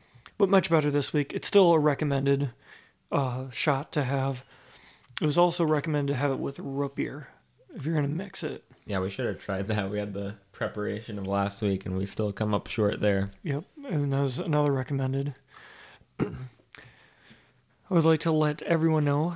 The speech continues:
Speaker 1: that we are on Instagram and Twitter. Uh, Twitter, we are Z to the power of two, and on Twi-, or on Instagram, we are, uh, Z squared Podcast.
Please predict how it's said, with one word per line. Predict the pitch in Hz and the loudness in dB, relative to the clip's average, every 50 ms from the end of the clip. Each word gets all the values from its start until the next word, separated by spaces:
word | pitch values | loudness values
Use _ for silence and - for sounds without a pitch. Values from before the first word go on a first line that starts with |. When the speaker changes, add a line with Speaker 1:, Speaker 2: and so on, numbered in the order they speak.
| 165 - | -6 -4
Speaker 1:
that | 156 156 160 160 | -4 -2 -2 0
we | 165 156 156 151 | 2 2 2 4
are | 151 151 156 160 | 4 2 2 2
on | 147 143 143 139 - | 0 0 -2 -2 -4
Instagram | - - 156 139 - - - 147 139 139 135 139 151 175 180 147 | -6 -6 -6 -4 -4 -2 0 0 2 2 0 0 -2 -2 -2 -2
and | 127 120 | -2 -4
Twitter. | - - - 151 151 160 165 165 165 - - _ _ _ _ _ _ - - | -4 0 2 4 4 4 4 2 0 -4 -8 _ _ _ _ _ _ -10 -4
Uh, | 196 147 139 131 135 | -2 -2 -2 -2 -4
Twitter, | - - - 160 156 151 151 151 175 - - | -4 0 4 4 6 6 6 4 2 0 0
we | 175 151 151 143 | 2 2 2 2
are | 143 143 139 135 151 220 202 | 2 2 2 0 0 0 0
Z | 156 135 143 156 147 143 147 151 147 | 0 2 2 4 4 4 4 2 0
to | - - 156 | 0 -2 -2
the | 151 143 | -2 -2
power | - 147 143 143 139 135 | -2 -2 0 0 0 0
of | 123 - | -2 0
two, | - - 185 185 180 170 175 165 - - - - - - _ - | 4 6 8 8 8 8 6 2 -2 -6 -18 -20 -20 -20 _ -2
and | - 156 156 156 151 165 | 2 4 4 4 4 4
on | 156 147 147 143 | 2 2 2 0
Twi-, | 135 - 170 151 147 175 - | 0 0 0 0 0 0 2
or | 165 151 143 139 151 | 2 4 4 4 2
on | 156 139 - | 0 -2 0
Instagram, | - 175 180 - - 160 147 143 139 143 143 | 0 0 0 0 0 2 2 4 4 2 2
we | 143 147 143 143 | 2 2 2 2
are, | 139 139 135 135 147 - | 2 2 2 2 0 0
uh, | 180 139 131 135 147 175 - - _ - | 0 -2 -2 -2 -2 -6 -8 -10 _ -6
Z | 170 135 160 151 | -4 0 0 0
squared | 143 - - 147 143 143 139 - | 0 0 0 0 0 -2 -4 -4
Podcast. | - 151 143 139 131 - 147 143 139 139 - - | -4 -2 -2 -2 0 -2 -2 -2 -2 -4 -6 -8